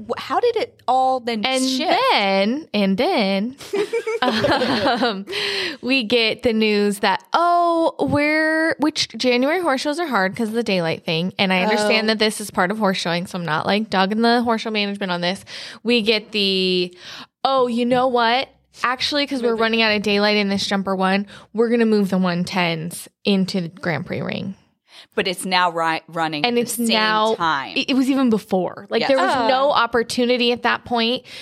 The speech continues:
Speaker 2: to go, "I'm gonna go do the meters,
Speaker 3: meters and then
Speaker 2: and
Speaker 3: the
Speaker 2: then I'm
Speaker 3: tens.
Speaker 2: gonna go do the meter tens." And I was like, not ideal, but I think either way you're gonna be fine. Go
Speaker 1: You
Speaker 2: ahead.
Speaker 1: actually did tell me, you go, "I think you should just do the meters." And then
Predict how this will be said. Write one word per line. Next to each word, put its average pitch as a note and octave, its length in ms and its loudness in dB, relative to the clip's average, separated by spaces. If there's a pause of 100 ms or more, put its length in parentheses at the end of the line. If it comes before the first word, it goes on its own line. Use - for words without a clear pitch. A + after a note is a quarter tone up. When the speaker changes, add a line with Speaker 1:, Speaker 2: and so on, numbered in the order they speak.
(140)
Speaker 2:
to B3+ 120 2
go, G#3 300 2
"I'm G#3 160 0
gonna A3 120 0
go A3 120 2
do G#3 160 0
the G3 80 -2
meters, G3 200 0
Speaker 3:
meters G#3+ 320 0
and G3 160 2
then F#3+ 80 4
Speaker 2:
and A3 100 2
Speaker 3:
the G#3+ 40 0
Speaker 2:
then G#3 200 2
I'm G#3 100 2
Speaker 3:
tens. G3+ 100 2
Speaker 2:
gonna F#3+ 100 2
go F#3+ 40 2
do F#3+ 160 -2
the F#3+ 60 0
meter F3+ 220 -4
tens." F3 340 -8
And G3 60 -6
I F#3+ 40 -6
was F#3+ 120 -8
like, F#3+ 220 -6 (580)
not C4 240 2
ideal, C#4 460 2
but A#3 140 2
I G#3 100 2
think G#3 260 0
either A3+ 200 2
way B3+ 140 4
you're B3+ 120 0
gonna C4+ 100 0
be C#4 120 0
fine. G#3 520 2 (360)
Go G3+ 180 2
Speaker 1:
You A#3 140 0
Speaker 2:
ahead. G#3+ 260 2
Speaker 1:
actually G3 300 0
did F#3 240 0
tell E3+ 260 0
me, C#3+ 460 -4
you E3 120 -6
go, E3+ 200 2
"I G3 100 0
think C4+ 180 -2
you C4+ 80 -2
should G3+ 160 -4
just F3+ 220 -4
do D#3 240 0
the C#3 120 -4
meters." C3+ 720 -2
And D#3+ 260 2
then D3 440 2